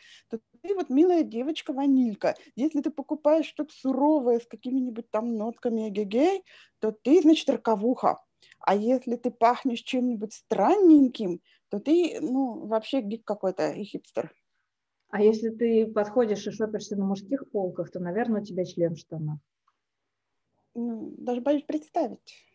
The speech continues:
Speaker 1: Так.
Speaker 2: Э, ты, ты знаешь, что на самом деле как, э, есть, есть такая вот история, что как женщина мужскими духами пользоваться нельзя.
Speaker 1: Не, я не
Speaker 2: Почему?
Speaker 1: знаю, потому что я регулярно это делаю, вот, и я знаю много людей,
Speaker 2: Ты
Speaker 1: кто
Speaker 2: знаешь,
Speaker 1: делает
Speaker 2: что
Speaker 1: это.
Speaker 2: нельзя, Ирина?
Speaker 1: <laughs> Боже мой,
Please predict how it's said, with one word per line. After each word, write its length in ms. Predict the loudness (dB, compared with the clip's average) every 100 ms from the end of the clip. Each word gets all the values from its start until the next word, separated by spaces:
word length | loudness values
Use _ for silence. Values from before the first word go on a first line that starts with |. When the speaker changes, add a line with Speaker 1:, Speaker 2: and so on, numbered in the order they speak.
| _ _ _ _ _ _ _
Speaker 1:
Так. 200 | -8 -4
Speaker 2:
Э, 60 | -2
ты, 240 | 4 4
ты 140 | 4 2
знаешь, 240 | 4 4
что 240 | 2 2
на 80 | 2
самом 240 | 2 2 4
деле 240 | 4 4
как, 320 | 0 -2 -2
э, 220 | -4 -2 0
есть, 280 | 0 -2 -4
есть 240 | -6 -4
такая 240 | -4 -2 -2
вот 120 | -2
история, 260 | 0 0 0
что 260 | -4 -8 -10 _ _
как 340 | -2 -2 -4 -10
женщина 800 | 2 4 4 2 -6 -6 -8 -12 _
мужскими 420 | -10 -8 -4 -2
духами 340 | 0 2 0 2
пользоваться 800 | 2 2 0 -4 -6 -12 -14 -14 _ _ _ _ _
нельзя. 420 | -4 -2 2 4 6
Speaker 1:
Не, 340 | 6 6 2
я 100 | 6
не 120 | 8 10
Speaker 2:
Почему? 20 |
Speaker 1:
знаю, 240 | 10 8
потому 180 | 8 2
что 120 | 2
я 40 | 0
регулярно 480 | 2 6 6 6 2
это 160 | -4
делаю, 500 | -2 2 4 4 4
вот, 340 | 2 2 2 2
и 80 | -4
я 220 | 0 2
знаю 220 | 2 2
много 260 | 2 2 0
людей, 260 | -6 -4 2
Speaker 2:
Ты 80 | 4
Speaker 1:
кто 20 |
Speaker 2:
знаешь, 220 | 6 6
Speaker 1:
делает 180 | 4 -2
Speaker 2:
что 20 | -2
Speaker 1:
это. 80 |
Speaker 2:
нельзя, 320 | 2 6 8 8
Ирина? 440 | 8 8 8 6
Speaker 1:
<laughs> 840 | 4 2 2 2 2 2 2 4
Боже 300 | 8 8 6 2
мой, 500 | 2 2 4 4